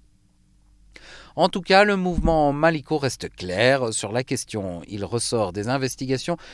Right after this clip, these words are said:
que l'actionnaire principal de la société Immédiat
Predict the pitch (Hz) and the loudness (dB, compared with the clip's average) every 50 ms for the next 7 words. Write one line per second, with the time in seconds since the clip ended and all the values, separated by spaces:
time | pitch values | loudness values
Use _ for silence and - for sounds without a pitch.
0 | - - - - 170 185 214 196 - - - 180 170 175 180 185 175 - - - | -20 -14 -2 2 4 6 6 6 4 2 0 -2 0 -2 -2 -2 -4 -4 -6 -8
1 | - 202 190 175 - - 120 147 156 151 151 131 123 113 - - 151 - - 123 | -4 -4 -2 -2 -2 -2 -2 -2 0 0 0 0 0 0 -2 -2 -4 -4 -4 -6
2 | - - 131 123 107 98 95 87 104 113 120 131 127 123 113 104 95 92 | -6 -4 -4 -4 -4 -6 -6 -4 -2 0 0 2 2 2 2 2 0 -2